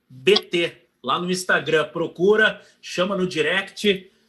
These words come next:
e fala com o Nelson, porque eu tenho certeza que é um esporte apaixonante. Só de escutar vocês falando, eh, motivou, motiva a pessoa a buscar uma atividade e tudo mais. Vitor, que logo, logo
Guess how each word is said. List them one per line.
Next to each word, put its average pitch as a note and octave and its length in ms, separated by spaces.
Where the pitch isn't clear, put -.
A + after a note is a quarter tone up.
e C#3+ 300
fala E3+ 340
com E3+ 140
o D3 60
Nelson, D3+ 500
porque D#3+ 220
eu C#3+ 120
tenho D#3+ 160
certeza D#3 720
que D3+ 580
é D3+ 80
um F3+ 80
esporte G3 440
apaixonante. F#3+ 720
Só F#3+ 220
de F#3 100
escutar F3+ 420
vocês F3+ 380
falando, E3+ 600
eh, C#3+ 140
motivou, E3 840
motiva E3+ 600
a - 20
pessoa D#3+ 560
a D3+ 60
buscar C#3 380
uma D#3 120
atividade C#3+ 540
e - 40
tudo D3+ 180
mais. C#3 460
Vitor, F#3+ 580
que D3+ 100
logo, F3+ 360
logo F3+ 560